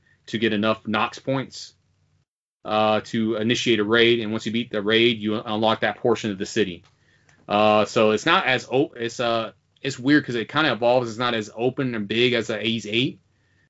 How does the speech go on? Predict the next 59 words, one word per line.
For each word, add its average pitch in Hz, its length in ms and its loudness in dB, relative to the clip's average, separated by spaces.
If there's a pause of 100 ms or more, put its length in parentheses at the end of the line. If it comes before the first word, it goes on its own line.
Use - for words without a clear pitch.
but 117 240 4
is, 117 360 0
it's 123 200 -4
pretty 147 260 4
open 120 200 2
for 120 80 -6
what 107 180 0
it 101 80 0
is, 107 160 -2
'cause 104 120 -8
the 101 60 -10
city 147 280 0
has, 117 200 0
and 117 120 -6
each 120 160 -6
sector 120 260 -2
has 107 140 -4
different 107 260 -8
things 110 240 -2
where 107 80 -4
you 107 80 -4
can - 60 -16
collect 107 240 -4
different 104 240 -8
treasures 107 640 2
or 98 320 -4
different 104 260 -6
ple-, 107 280 -4
petals 107 600 0
or, 98 340 -6
or 101 80 -4
whatnot 101 440 0
in 101 60 -2
there. 101 120 -2
They 104 80 0
have 104 140 0
different 107 360 -4 (360)
collectibles 110 400 0
you 110 60 -4
can 101 40 -2
do 107 80 -2
in 104 60 -2
there. 104 80 -4
It's 98 80 -8
not 120 120 0
a - 20 -2
lot 110 320 0 (260)
where 117 140 -4
it's 101 100 -8
annoying. 110 580 -2 (540)
It's 104 100 0
just 110 120 -4
something 117 200 2
that's 101 200 0
a 101 680 -2 (360)
part 113 180 2
of 95 60 -4
the 87 60 -8
series. 95 520 -4